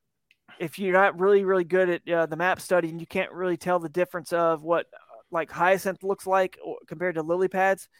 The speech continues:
and you think they're lily pads, uh, and you're gonna fish new water, which I'm not scared to fish. You know, that, it's actually happened quite a bit. Um, once you've done my style of pre-fishing, you've seen enough of the lake and you've scouted stuff out, and you still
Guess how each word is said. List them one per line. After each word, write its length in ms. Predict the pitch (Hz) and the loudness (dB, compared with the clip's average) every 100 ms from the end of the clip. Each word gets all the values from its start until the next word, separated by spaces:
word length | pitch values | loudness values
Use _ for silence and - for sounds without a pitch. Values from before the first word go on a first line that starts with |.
| _ _ _ - | _ _ _ -12
and 140 | 170 | -12
you 60 | 160 | -2
think 220 | 208 202 | 0 0
they're 120 | 185 | -2
lily 220 | 175 196 | 2 2
pads, 420 | 185 196 196 190 - _ _ _ _ | 4 4 2 0 -6 _ _ _ _
uh, 220 | 180 165 - | 0 2 2
and 100 | 170 | -2
you're 100 | 175 | -2
gonna 180 | 202 185 | 0 0
fish 280 | 208 196 | 0 -2
new 200 | 180 185 | -2 -2
water, 260 | 170 180 202 | 2 4 4
which 160 | 190 202 | 2 2
I'm 140 | 247 | 2
not 180 | 277 180 | 0 -2
scared 600 | - - 190 214 185 165 | -6 -2 2 2 2 -2
to 100 | 165 | -6
fish. 400 | - 202 185 - _ _ _ _ _ _ | -2 -2 -2 -8 _ _ _ _ _ _
You 80 | - | -4
know, 180 | 180 170 | 0 2
that, 220 | 170 196 156 | 4 2 2
it's 120 | 190 | 0
actually 240 | 226 208 | 0 0
happened 240 | 196 190 170 | 0 0 0
quite 220 | 185 175 | 2 2
a 40 | |
bit. 300 | 160 185 - | 4 4 4
Um, 380 | 170 165 156 143 _ _ - _ _ _ _ | 2 2 2 -4 _ _ -20 _ _ _ _
once 240 | 196 254 277 | -2 -2 -2
you've 240 | 247 - _ _ - | -6 -8 _ _ -2
done 240 | 160 208 | 6 8
my 180 | 185 202 | 8 2
style 460 | 190 - 170 196 185 | 0 0 4 4 2
of 100 | - | -2
pre-fishing, 520 | 175 175 214 196 170 | -6 -6 -6 -6 -10
you've 160 | 165 - | -10 -10
seen 280 | - 196 | -8 -6
enough 280 | 180 175 175 | -2 -2 -2
of 60 | 170 | -2
the 100 | 160 | 0
lake 260 | 170 185 | 2 2
and 100 | 175 | -2
you've 120 | 156 139 | -10 -10
scouted 340 | - 175 175 | -2 -2 -2
stuff 220 | - 170 | -4 0
out, 220 | 180 185 | 4 2
and 160 | 160 160 | 2 -6
you 80 | 190 | -10
still 680 | - - 185 180 208 214 | -10 -6 0 2 2 0